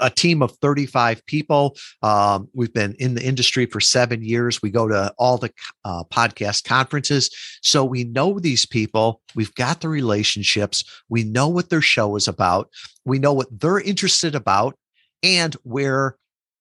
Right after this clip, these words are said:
they're going with it. Right. So we've got ongoing conversations with them. So when we have a new client like you coming in, we can connect the dots very quickly,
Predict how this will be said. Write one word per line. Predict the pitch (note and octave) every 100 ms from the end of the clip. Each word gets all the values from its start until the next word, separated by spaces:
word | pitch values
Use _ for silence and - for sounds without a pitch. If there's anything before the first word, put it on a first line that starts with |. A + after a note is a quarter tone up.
| _
they're | G2+ B2
going | G2+ D3 C#3 A#2 E2+
with | E2+ -
it. | F2 _ _
Right. | G2 B2
So | - A#2+
we've | A#2+ A2+
got | A#2 A2+
ongoing | A#2 B2+ B2 B2 A2+
conversations | - A2+ G#2+ G2+ A#2+ C3 - G2
with | G2 F2
them. | D#2 - - - - -
So | C#3
when | A#2+ B2+
we | B2+
have | D3 F3+
a |
new | C#3 A2
client | - G#2 G2 B2
like | A2+ G#2
you | C3
coming | - B2 A#2 A#2
in, | E3 A2+ A2 - _
we | C3+
can | - C3+
connect | - A#2+ B2 -
the | G2+
dots | F#2 A#2 A#2 -
very | G2 F#2+ F2+
quickly, | - F3+ - G2+ E2+ -